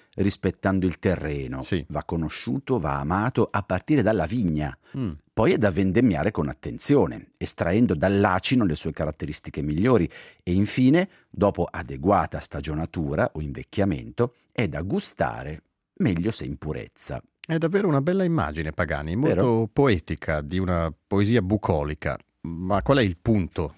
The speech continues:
Speaker 1: Il punto è che il vino della lingua italiana, vino antico e di gran pregio,
Speaker 2: Sì.
Speaker 1: come ogni vino pregiato, è composto da vari aromi, da sentori, da sfumature.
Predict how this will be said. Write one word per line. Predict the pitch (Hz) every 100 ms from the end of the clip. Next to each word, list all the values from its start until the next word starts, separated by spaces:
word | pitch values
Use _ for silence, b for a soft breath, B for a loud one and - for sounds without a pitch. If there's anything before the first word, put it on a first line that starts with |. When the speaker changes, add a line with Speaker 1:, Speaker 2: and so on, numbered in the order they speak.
| _ -
Speaker 1:
Il | 113
punto | - 156 170
è | 117
che | 107
il | 101
vino | 117 190 120 85 62 -
della | 87 85
lingua | 95 135 82 80
italiana, | 113 117 147 185 90
vino | 73 92
antico | 80 139 - 143 80 - 82 67
e | -
di | 73
gran | 85 104 95
pregio, | - 107 92 71 80 127
Speaker 2:
Sì. | - 87 78 135
Speaker 1:
come | 196 131 117
ogni | 143 101
vino | 147 110
pregiato, | 87 180 156 120 -
è | 117 -
composto | 190 - 85 95 -
da | 151
vari | 82 95 98
aromi, | 117 190 156 90
da | 73
sentori, | 73 - 82 82 101 143 117 85
da | 82 76
sfumature. | 76 - - 107 90 - 175 92 71 62